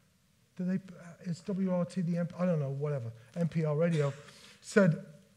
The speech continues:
"It doesn't matter what's happening with this or that, uh, momentum trumps everything." And I think that's true.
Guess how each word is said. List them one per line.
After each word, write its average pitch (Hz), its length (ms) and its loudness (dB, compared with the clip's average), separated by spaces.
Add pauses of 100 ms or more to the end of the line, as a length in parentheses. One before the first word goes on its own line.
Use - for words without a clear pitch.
(560)
"It 165 120 0
doesn't 202 320 4
matter 180 260 0
what's 170 240 0
happening 170 320 0
with 143 160 0
this - 320 0 (220)
or 160 160 0
that, 170 320 2 (680)
uh, 143 120 -6 (120)
momentum 160 720 2 (800)
trumps - 400 -6 (100)
everything." 139 540 -4 (1600)
And 127 300 -6 (160)
I 135 80 -4
think 135 180 -4
that's 127 240 -8
true. 147 300 0